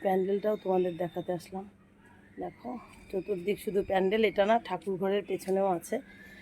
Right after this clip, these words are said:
আর এই যে জায়েদের দিকেও সব ঘিরে দিয়েছি। বাবা,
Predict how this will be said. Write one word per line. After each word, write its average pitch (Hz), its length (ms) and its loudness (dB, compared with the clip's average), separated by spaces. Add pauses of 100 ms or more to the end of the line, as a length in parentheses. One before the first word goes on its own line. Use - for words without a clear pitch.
(300)
আর 190 120 0
এই 180 160 -2
যে 156 140 -12 (480)
জায়েদের 160 400 0
দিকেও 170 280 -2
সব 170 360 -2
ঘিরে 190 220 2
দিয়েছি। 190 300 0
বাবা, 170 280 -2